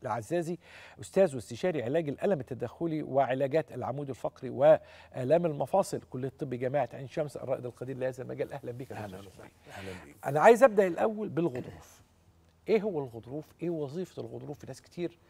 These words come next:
Speaker 1: ما، ما بتديش للغضروف احترامه وحقه.
Speaker 2: الغضروف ربنا، آه، خلقه في العمود الفقري وفي المفاصل عشان دي مادة جيلاتينية، مادة طرية تساعدنا إن إحنا يبقى عندنا مرونة وحركة،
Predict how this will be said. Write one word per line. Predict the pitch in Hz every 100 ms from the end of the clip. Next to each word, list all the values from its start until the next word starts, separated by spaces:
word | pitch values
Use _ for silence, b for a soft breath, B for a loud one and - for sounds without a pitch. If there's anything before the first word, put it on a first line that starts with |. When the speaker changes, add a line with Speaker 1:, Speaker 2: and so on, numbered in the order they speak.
| b b b -
Speaker 1:
ما، | 123 127
ما | 131
بتديش | - 127 135 220 -
للغضروف | 151 131 120 127 170 - -
احترامه | - 120 143 156
وحقه. | 131 - - - - _ _ - _ B B B B B -
Speaker 2:
الغضروف | 107 104 127 156 135
ربنا، | 104 98 135 117 107 107
آه، | 98 95
خلقه | 95 120 127 127 - -
في | -
العمود | 101 95 110 101
الفقري | 92 120 - 107
وفي | 104 -
المفاصل | 90 92 - 117 123 117
عشان | 95 - 120 120 117
دي | 101 110
مادة | 113 104 95
جيلاتينية، | 90 90 - 95 107 123 - B B B 113
مادة | 117 101
طرية | - 98 101 104 B B B -
تساعدنا | 120 120 131 123 117 101
إن | 110
إحنا | - 107
يبقى | 104 98
عندنا | 95 110 113
مرونة | 101 98 110 104
وحركة، | - 113 117 -